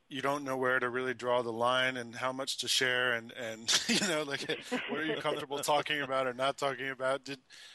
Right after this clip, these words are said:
how, how did you find kind of the, h-, how much, how far to go? And, and, you know, as you said, you don't, you're not looking for the negative things, but, uh, you know, you wanna be honest with the fans. Like, h-, how did you find that, that line?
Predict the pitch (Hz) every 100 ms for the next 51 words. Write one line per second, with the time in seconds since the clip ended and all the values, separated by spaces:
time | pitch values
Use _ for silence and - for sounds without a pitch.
0 | - 156 180 180 156 180 185 147 170 156
1 | 131 - - 147 147 147 147 123 - 143
2 | 139 131 131 131 131 143 131 143 139 135
3 | - 143 120 143 127 113 123 127 123 120
4 | 117 120 113 120 127 113 117 117 - -
5 | - - 139 160 151 135 135 143 143 147
6 | 135 135 127 127 117 135 135 123 117 -
7 | 123 120 107 123 123 - - - - _
8 | 117 117 117 120 135 143 120 127 131 127
9 | 117 120 131 127 - 120 107 - 139 131
10 | 117 113 123 123 123 131 - 156 156 139
11 | 143 - 143 135 131 120 120 - 117 113
12 | 110 120 113